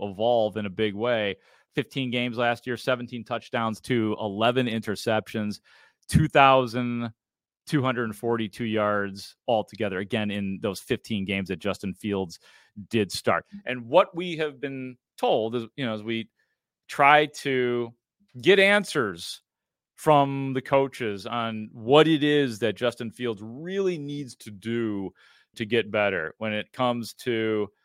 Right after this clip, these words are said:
talking about footwork and release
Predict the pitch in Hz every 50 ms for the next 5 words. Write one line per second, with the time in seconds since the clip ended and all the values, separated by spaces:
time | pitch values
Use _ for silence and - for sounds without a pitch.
0 | _ _ _ _ _ - - 139 127 120 - 123 117 110 113 110 95 - - -
1 | - 151 160 156 - 135 120 117 101 92 - _ _ _ _ _ _ _ _ _
2 | 123 117 110 113 117 110 117 117 135 160 151 117 - - - - - -